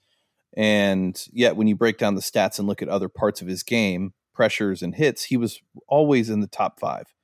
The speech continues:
And in tackles for losses, he was number one. And so when it came to what J J's done this season, uh, you know, I kind of came in with that same mentality. It's like, okay,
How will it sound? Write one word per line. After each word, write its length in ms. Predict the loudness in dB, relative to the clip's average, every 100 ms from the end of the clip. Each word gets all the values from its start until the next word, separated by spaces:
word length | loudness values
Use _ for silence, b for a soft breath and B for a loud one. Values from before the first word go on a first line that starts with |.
| _ _ _ _ _
And 300 | -2 0 2
in 80 | 0
tackles 380 | 0 0 0 -4
for 160 | 0
losses, 360 | 2 0 -2 -4
he 100 | -4
was 180 | -4 -4
number 220 | -4 -4
one. 420 | -6 -8 -10 -12 -4
And 180 | -4
so 340 | 0 4 4 0 _ _ _ _ _ _ _ _ _ _ _
when 220 | 2 2
it 100 | 2
came 240 | 0 2
to 100 | 2
what 240 | 2 0 0
J 180 | 0 2
J's 260 | 2 0
done 240 | 0 2 2
this 160 | 0
season, 460 | -2 -6 -8 -12 -18 _ _ _ _ _ _ _ _ _ _ -20
uh, 60 | -8
you 120 | -2
know, 160 | 0 0
I 460 | 0 2 2 0 -6 _ -6
kind 240 | 0 2
of 140 | 0
came 280 | 0 2 4
in 160 | 4 2
with 120 | 2
that 200 | 2 0
same 260 | 0 2 2
mentality. 680 | 0 2 4 4 2 -2 -4
It's 200 | -4 0
like, 320 | 0 -2 -20 _ -6
okay, 400 | -4 0 0